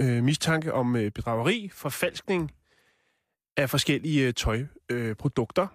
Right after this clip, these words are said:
Og, øhm, det, som det ligesom går ud på, efter man ligesom har analyseret, det er en sag, der har været under opsejling en del år. Øh, politiet har holdt lidt øje med, med, hvad der er foregået i det her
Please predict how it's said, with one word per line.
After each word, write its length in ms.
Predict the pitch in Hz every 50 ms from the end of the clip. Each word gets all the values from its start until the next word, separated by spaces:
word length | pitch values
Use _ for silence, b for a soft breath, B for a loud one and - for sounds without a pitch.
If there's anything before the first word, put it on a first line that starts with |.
| _ _ _ _ _ _ _
Og, 400 | - - 127 131 123 117 120 117
øhm, 280 | 117 117 113 113 113 113
det, 200 | - - 196 202
som 140 | - 240 208
det 120 | 190 175
ligesom 220 | 160 160 - 190 170
går 100 | 151 139
ud 100 | 135 -
på, 120 | - 139
efter 220 | 117 120 120 -
man 120 | 143 135 123
ligesom 220 | 120 120 - 143
har 80 | 127 113
analyseret, 480 | 110 107 107 104 - - 120 - 123
det 120 | 131 139 143
er 60 | 143
en 80 | 135 127
sag, 320 | - - 170 160 110 123
der 80 | 151 143
har 100 | 139 131
været 240 | 123 120 117 110
under 180 | 107 113 117 107
opsejling 500 | 123 151 143 - - 151 135 123 135 123
en 60 | 120
del 240 | 113 139 135 123 95
år. 260 | 110 120 104 - - -
Øh, 320 | - 127 120 117 113 110 107 b b b b b b b b b
politiet 360 | - - 123 - - 131 101 143
har 60 | 135
holdt 180 | 120 120 113 107
lidt 160 | 117 123 127
øje 220 | 120 110 117 131
med, 260 | 143 147 135 127 117 113 113 _ _ -
med, 140 | 123 123
hvad 100 | 117 117
der 80 | 110 110
er 60 | 110
foregået 580 | 107 - 127 131 156 - 160 160 127 127 143 135 - -
i 220 | - 143 123 117
det 140 | 113 - 127
her 200 | 127 147 127 123